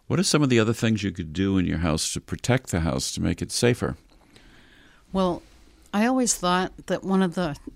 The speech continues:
Speaker 2: most overlooked and easiest things to do is take up your little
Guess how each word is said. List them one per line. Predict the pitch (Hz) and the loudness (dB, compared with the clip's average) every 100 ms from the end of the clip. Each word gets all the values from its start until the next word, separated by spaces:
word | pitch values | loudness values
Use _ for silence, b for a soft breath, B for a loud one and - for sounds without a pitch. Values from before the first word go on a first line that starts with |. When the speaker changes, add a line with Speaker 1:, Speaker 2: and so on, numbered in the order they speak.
| - - - - - | -20 -20 -20 -18 -6
Speaker 2:
most | 240 185 220 233 - - | 0 2 2 0 -4 -4
overlooked | 185 175 180 160 185 - - - - | -4 -4 -4 -4 -4 -6 -10 -12 -10
and | - 170 165 151 - B B B - - | -4 -2 -2 -4 -6 B B B -12 -4
easiest | 262 302 285 190 156 143 - | 0 2 0 -2 -4 -4 -6
things | 170 147 117 - | -4 -6 -6 -10
to | 156 | -8
do | 151 147 165 - b b b | -6 -4 -4 -6 b b b
is | - | -10
take | - 160 214 226 | -8 -4 -4 -2
up | 220 214 180 | -4 -4 -6
your | 170 | -6
little | 170 190 196 | -4 -4 -4